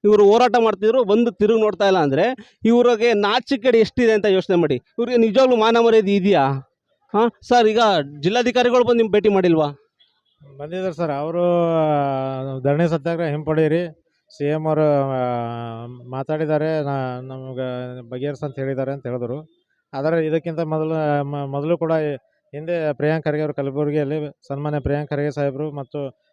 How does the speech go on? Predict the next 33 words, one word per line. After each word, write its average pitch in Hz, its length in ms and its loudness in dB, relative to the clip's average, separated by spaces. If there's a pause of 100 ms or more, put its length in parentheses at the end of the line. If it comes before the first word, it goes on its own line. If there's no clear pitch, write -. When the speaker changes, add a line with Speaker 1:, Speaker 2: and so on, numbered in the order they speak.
(140)
Speaker 2:
ಶರಣಪ್ರಕಾಶ್ 151 380 -4
ಪಾಟೀಲ್ 147 300 -4
ಸಾ-, 135 500 -4
ಅವರು 143 300 -2
ಇಬ್ಬರು 156 340 0
ನೇತೃತ್ವದಲ್ಲಿ 143 880 -4
ಒಮ್ಮೆ 143 300 -2
ನೀವೇ 147 220 -2
ಹೋಗಿದ್ದೀವಿ. 139 560 -2 (460)
ಹಿ-, 151 80 -6
ಅದೇ 147 220 0
ರೀತಿ 165 400 2
ನಮ್ಮ 151 200 -4 (240)
ಸಂಬಂಧಪಟ್ಟ 147 440 -4
ಸ-, 147 300 -2
ಸಚಿವರಾದಂಥ 143 680 -6
ಲಕ್ಷ್ಮೀ 143 340 -6
ಹೆಬ್ಬಾಳ್ಕರ್ 143 360 -4
ಮೇಡಮ್ 139 220 -10
ಅವ್ರ 139 100 -8
ಜೊತೆನೂ, 143 300 -8 (500)
ಆ, 131 260 -2
ಅವ್ರ 143 140 -2
ಜೊತೆ 151 180 -2
ಒಂದು 156 160 0
ಸಲ 147 180 -4
ನೀವೇ 143 360 -2
ಹೋಗಿ, 147 220 2
ಹೀಗೆ 156 380 0
ಎರಡು 143 160 0
ಮೂರು 170 120 -4
ಸಲ 170 160 -2
ಆಶ್ವಾಸನೆ 160 520 -2